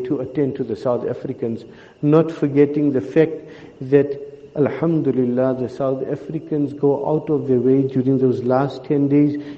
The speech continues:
in providing i'tikaf, at least, uh, iftar, for the mu'takifin as well as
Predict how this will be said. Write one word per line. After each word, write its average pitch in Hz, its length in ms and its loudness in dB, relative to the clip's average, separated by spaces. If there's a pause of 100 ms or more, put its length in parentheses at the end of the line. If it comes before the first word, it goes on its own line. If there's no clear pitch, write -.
(100)
in 139 180 -2
providing 139 600 0
i'tikaf, 151 800 0 (720)
at 170 180 0
least, 131 280 2
uh, 127 180 4 (100)
iftar, 156 640 0 (340)
for 165 180 4
the 143 120 2
mu'takifin 151 1000 -2
as 143 200 -4
well 143 200 0
as 143 140 -2